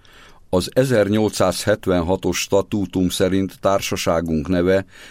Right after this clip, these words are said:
Isteni Ige Társasága az Angyalok Királyának és Királynőjének szolgálatára. Működése hivatalosan Mária születése napjának ünnepén,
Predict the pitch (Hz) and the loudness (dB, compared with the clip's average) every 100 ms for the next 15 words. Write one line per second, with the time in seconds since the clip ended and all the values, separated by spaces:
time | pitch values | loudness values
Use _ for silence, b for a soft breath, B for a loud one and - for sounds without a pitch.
0 | B - 127 - 104 95 92 90 95 85 | B -2 0 2 2 2 0 0 -2 0
1 | - 92 - 101 - 90 90 90 90 - | 0 0 -2 -4 -2 0 0 0 0 -2
2 | - 78 - 104 98 92 82 - 98 92 | -6 -6 -2 0 2 2 0 -2 -2 0
3 | 90 90 90 87 90 87 B B B 95 | 2 2 2 2 0 -2 B B B -4
4 | - - 127 90 82 85 82 80 78 76 | -4 -2 0 2 2 0 2 2 0 -2
5 | - 78 76 76 71 69 - 71 69 65 | -4 -4 -2 -2 -2 -2 -4 -6 -4 -6
6 | - _ _ b b b b - 110 135 | -10 _ _ b b b b 0 2 4
7 | 135 113 113 - 107 98 104 104 101 98 | 2 2 2 2 0 2 2 2 2 2
8 | 95 - 98 98 87 104 104 98 98 - | 2 0 0 0 -2 0 0 0 0 0
9 | 110 92 - 87 82 - 85 95 92 90 | 0 0 0 -2 0 0 2 2 0 0
10 | 82 82 78 80 87 90 85 95 92 98 | 0 -2 -4 -2 0 0 0 0 0 -2